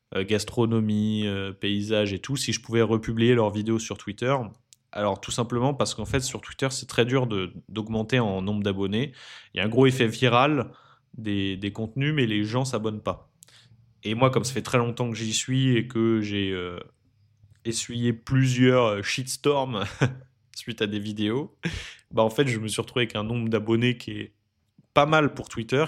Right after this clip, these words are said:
qui est pas forcément très haut pour les autres réseaux sociaux, mais qui est pas mal. J'ai treize mille abonnés. Et donc, euh,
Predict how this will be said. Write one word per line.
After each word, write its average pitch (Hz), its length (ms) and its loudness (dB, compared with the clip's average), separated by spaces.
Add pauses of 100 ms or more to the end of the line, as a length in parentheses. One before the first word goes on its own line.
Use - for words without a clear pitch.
qui 104 100 -14
est 98 200 -12
pas - 140 -14
forcément 98 380 -10
très 107 200 -4
haut 113 140 0
pour 107 200 -8
les 95 160 -6
autres 104 140 -10
réseaux 101 180 -8
sociaux, 131 220 -10
mais 123 120 -6
qui - 80 -14
est - 40 -10
pas 90 140 -4
mal. 110 220 0
J'ai 98 160 -4
treize 110 260 -4
mille 113 160 -2
abonnés. 95 460 -4 (1120)
Et 120 140 4
donc, 131 300 0
euh, 101 640 0